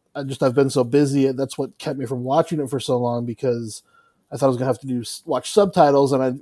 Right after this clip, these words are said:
I was just busy. I didn't have time to, like, sit and, like, read. You know, I had to, like, have it on in the background while I was doing something else, so I hadn't sat down to watch <laughs> it yet. And, um, I'm glad I finally did, but, um,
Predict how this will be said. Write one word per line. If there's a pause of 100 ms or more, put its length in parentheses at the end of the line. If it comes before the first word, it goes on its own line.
(160)
I
was
just
busy.
I
didn't
have
time
to,
like,
sit
and,
like,
read. (520)
You
know,
I
had
to,
like,
have
it
on
in
the
background
while
I
was
doing
something
else,
so
I
hadn't (500)
sat
down
to
watch
<laughs>
it
yet. (540)
And,
um, (160)
I'm
glad
I
finally
did,
but,
um,